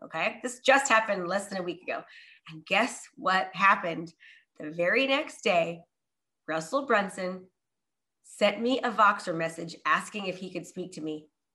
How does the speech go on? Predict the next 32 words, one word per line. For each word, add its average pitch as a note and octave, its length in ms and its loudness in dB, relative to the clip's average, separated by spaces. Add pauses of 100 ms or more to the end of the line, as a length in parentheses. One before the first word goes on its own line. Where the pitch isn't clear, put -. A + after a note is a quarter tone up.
(140)
Then F3 100 -2
he B3 160 -2
FaceTimed C4+ 560 -2
me E3+ 220 -2
and E3+ 100 -4
he - 140 -6
asked F#3 320 2
me G#3+ 260 -8 (100)
if E3 100 -6 (120)
I E3+ 220 4
would F#3 240 -10
be F3+ 280 -6
a E3+ 80 -4
guest - 600 -8
speaker F3 480 -4
on E3 280 0 (140)
Funnel E3 220 -2
Hacking D#3+ 280 -6
Live. - 220 -6 (400)
I G#3+ 120 6
was A#3 160 4
like, G#3+ 260 4 (180)
"I C#5 520 8
manifested C5 300 6
this. B4 260 4
It - 60 2
was A4+ 140 2
so A#4+ 220 6
great." B4 400 6 (380)
Um, G#3+ 400 6
and G#3+ 180 0
so G#3 320 8